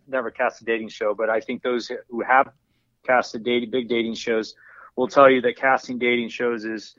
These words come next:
a li-, a, more challenging than, than doing a game show simply because you have to find the people. You have to hunt after those people that, that you want on a dating show. Whereas a game show, you put it out there and people are like, "I, I wanna win money.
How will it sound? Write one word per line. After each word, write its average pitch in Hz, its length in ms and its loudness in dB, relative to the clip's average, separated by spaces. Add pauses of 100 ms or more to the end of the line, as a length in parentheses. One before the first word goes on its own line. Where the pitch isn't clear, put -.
(340)
a 123 80 -8
li-, 156 200 0 (100)
a, 139 120 2 (380)
more 160 200 2
challenging 156 680 4
than, 120 400 -6
than 117 180 -4
doing 123 260 -2
a 113 60 -6
game 120 260 0
show 113 200 -4
simply 143 340 -2
because 123 480 2 (340)
you 160 220 4
have 156 260 6
to 123 120 -8 (840)
find 147 240 0
the - 60 -12
people. 135 440 -8 (400)
You 147 120 -4
have 151 140 -2
to 127 80 -2
hunt 143 260 -2
after 120 240 -2
those 110 220 -6
people 117 340 -6
that, 107 180 -2 (140)
that 117 180 -4
you 120 160 -6
want 117 200 -2
on 107 100 -4
a 101 60 -4
dating 104 240 -4
show. 110 200 -4
Whereas 117 240 0
a 110 60 -8
game 226 260 2
show, 156 440 6 (600)
you 139 80 -10
put 185 180 4
it 151 120 6
out 160 260 8
there 127 240 4
and 117 100 -2
people 143 220 -4
are 123 160 2
like, 90 100 -6
"I, 151 140 6 (400)
I 135 140 -2
wanna 240 180 6
win 160 180 0
money. 147 380 -2